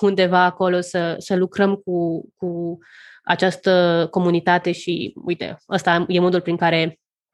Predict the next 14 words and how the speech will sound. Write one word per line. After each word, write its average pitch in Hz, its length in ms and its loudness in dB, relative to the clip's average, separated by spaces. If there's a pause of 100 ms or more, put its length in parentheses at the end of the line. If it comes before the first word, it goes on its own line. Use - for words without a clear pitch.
(300)
noi 208 100 2
am 185 100 4
făcut-o. 185 320 -4
Și 190 100 -2
dacă 202 200 2
cineva 208 320 2
care 240 160 2
ascultă 214 320 -2
are 202 120 2
idei 185 340 2
despre 175 260 -2
cum 196 520 -2
putem, 202 640 -2
um, 180 460 -8